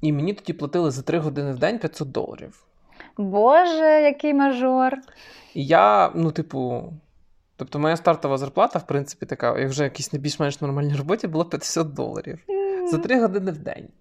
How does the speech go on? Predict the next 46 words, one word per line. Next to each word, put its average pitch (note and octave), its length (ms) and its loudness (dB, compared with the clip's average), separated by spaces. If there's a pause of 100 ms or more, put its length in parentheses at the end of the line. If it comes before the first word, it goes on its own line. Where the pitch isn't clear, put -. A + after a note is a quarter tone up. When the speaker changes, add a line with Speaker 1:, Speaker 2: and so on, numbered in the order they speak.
(300)
Speaker 1:
Ну, E3 160 -4
насправді G3 360 -2
я F#3 60 2
витрачав F3 340 -4
більше, C4 220 -4
ніж A#3 120 0
три E3+ 180 -2
години, C#3 500 -2 (100)
ну, E3 80 -10
хай E3 160 0
п'ять, - 400 -6 (180)
але D3+ 600 2 (420)
Speaker 2:
П'ятсот A#3+ 280 2
доларів D#4 280 4
ти A#3 80 0
отримував B3 380 4
на A#3+ 80 2
місяць? A3 560 -2 (400)
Speaker 1:
Так. C3 440 -4
Speaker 2:
Ну, G3+ 200 -2
бо F#3+ 140 0
люди B3 200 4
щас B3+ 160 -4
подумають, C4 440 2
Speaker 1:
Ні, G3 60 4
Speaker 2:
що F#3 80 4
Speaker 1:
маю - 140 6
Speaker 2:
ти D4+ 60 6
Speaker 1:
на E4+ 60 8
увазі E4+ 160 4
Speaker 2:
отримав F4 140 6
Speaker 1:
при D#4+ 80 8
Speaker 2:
за D#4 200 6
день. A#3 100 2
Speaker 1:
зайнятості A#3+ 460 2
три F3 220 4
години E3+ 480 2
в C#3+ 120 -4
день. C#3 380 2 (200)
І E3 80 -8
після F#3 320 -4
того A#3 360 0
почалась F3+ 520 0
криза, F#3 500 -6 (560)
курс F3 320 -4
впав, D#3+ 640 0